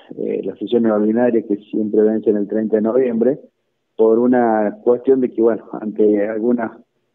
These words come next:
el tiempo que no pudimos sesionar presencialmente, eh, se nos, por ahí se nos acumularon algunos temas que los terminamos tratando, eh, sobre el final. Eh, bueno, en ese marco se quedó todo, eh,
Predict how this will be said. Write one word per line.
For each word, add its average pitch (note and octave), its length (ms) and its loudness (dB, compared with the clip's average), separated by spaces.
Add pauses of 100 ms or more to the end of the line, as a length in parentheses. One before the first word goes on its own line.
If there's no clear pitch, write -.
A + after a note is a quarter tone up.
(180)
el - 200 -8
tiempo B2+ 360 2
que A2+ 80 0
no A#2+ 120 2
pudimos B2 440 0
sesionar A#2 440 0
presencialmente, A#2+ 1500 0
eh, F#2 60 -8 (100)
se G#2 80 2
nos, G2 240 -8 (160)
por A2 120 -4
ahí A2 80 2
se A2+ 120 -6
nos G#2+ 180 -2
acumularon G#2+ 500 -2
algunos A2 420 0
temas A#2+ 340 0 (440)
que G#2+ 400 2
los F#2 380 -4
terminamos G#2 520 -2
tratando, G#2 720 -2 (360)
eh, G2 200 -2
sobre G#2+ 240 0
el A2 60 -4
final. F3 460 0
Eh, G2 400 -8
bueno, A2+ 280 -6
en G#2+ 120 -6
ese G#2+ 180 -2
marco B2+ 360 0
se G2 140 -8 (120)
quedó G#2 280 2
todo, G#2 480 0 (500)
eh, G2+ 360 -2